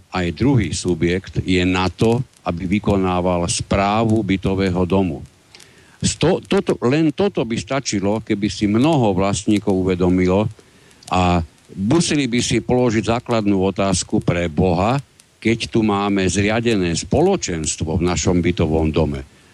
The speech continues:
Dokonca tu máme radu spoločenstva, o ktorej vieme, že má kontrolovať,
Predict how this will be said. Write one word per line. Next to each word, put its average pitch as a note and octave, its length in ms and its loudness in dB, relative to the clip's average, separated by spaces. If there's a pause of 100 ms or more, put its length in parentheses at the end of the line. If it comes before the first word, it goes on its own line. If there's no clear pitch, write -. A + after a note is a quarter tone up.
Dokonca A2+ 480 0
tu G#2+ 160 -2
máme G2+ 560 0 (240)
radu F#2+ 560 0
spoločenstva, A2+ 1040 -2 (260)
o G2+ 60 -8
ktorej F2+ 400 -2
vieme, F#2 320 2
že E2 160 0
má D#2 160 0
kontrolovať, G2 960 2